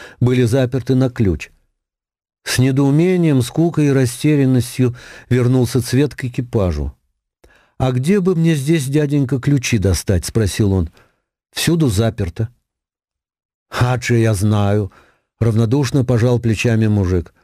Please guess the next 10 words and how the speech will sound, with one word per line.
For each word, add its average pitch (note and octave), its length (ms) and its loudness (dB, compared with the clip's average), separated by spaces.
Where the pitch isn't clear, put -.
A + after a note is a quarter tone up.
"Мабуть, D3 360 0
у C3+ 100 2
господина B2+ 540 0
врядника, A2+ 760 0
чи D#3+ 100 -2
у D#3+ 100 0
станового, A#2+ 800 2
чи - 140 -2
у D3+ 160 2
соцького, B2+ 800 0